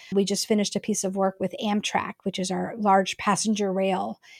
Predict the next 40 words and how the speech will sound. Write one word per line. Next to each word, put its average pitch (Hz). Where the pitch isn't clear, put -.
here 196
in 208
the 185
U 196
S. 202
So 262
we 330
do 427
a 247
diverse 220
set 208
of 185
work, 180
but 190
our 185
favorite 262
work -
is 208
with 202
individuals. 180
And 220
so 202
when 226
I 233
think 247
about, 196
do 226
I 220
wanna 208
keep -
doing 220
this 196
work 214
because 190
it 190
is 208
so 202
challenging, 214
the 214
futures 226